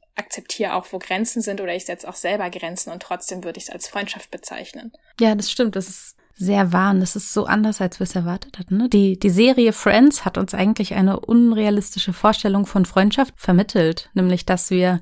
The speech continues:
Speaker 2: in einer Gruppe von Menschen, die uns verstehen, leben,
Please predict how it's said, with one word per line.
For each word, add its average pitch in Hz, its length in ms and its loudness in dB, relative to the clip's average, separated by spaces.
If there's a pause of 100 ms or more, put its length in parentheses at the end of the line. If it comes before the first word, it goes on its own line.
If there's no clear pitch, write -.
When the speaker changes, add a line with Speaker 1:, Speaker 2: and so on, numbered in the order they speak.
Speaker 2:
in 190 120 2
einer 180 240 4
Gruppe 208 360 0
von 196 260 2
Menschen, 208 420 4
die 190 120 0
uns 190 200 0
verstehen, 202 760 2
leben, 196 760 4